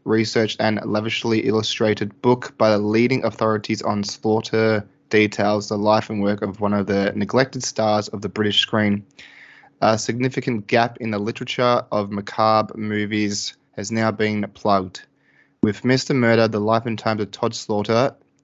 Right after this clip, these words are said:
its subject can at last take its, his rightful place in the pantheon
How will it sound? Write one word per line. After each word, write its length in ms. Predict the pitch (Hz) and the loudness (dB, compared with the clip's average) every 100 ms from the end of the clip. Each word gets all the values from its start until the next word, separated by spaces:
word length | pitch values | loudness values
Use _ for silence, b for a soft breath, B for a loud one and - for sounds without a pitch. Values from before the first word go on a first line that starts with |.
| - | -6
its 180 | 101 - | -6 -2
subject 500 | - 120 127 120 - | 0 0 0 -6 -8
can 180 | 113 | -8
at 140 | 110 - | -6 -2
last 380 | 110 113 117 - | 0 0 -2 -6
take 440 | 113 110 - _ - | -6 -6 -10 _ -8
its, 300 | 107 - - | -8 -12 0
his 280 | 127 110 104 | 0 2 2
rightful 540 | 113 123 123 - 131 | 2 2 -2 -4 -4
place 500 | 131 107 104 120 - b b b b b _ - | -6 -6 -6 -6 -12 b b b b b _ -8
in 120 | 110 | -4
the 100 | 110 | -4
pantheon 760 | - - 117 117 127 123 120 | -4 -2 -2 -2 -2 -2 -2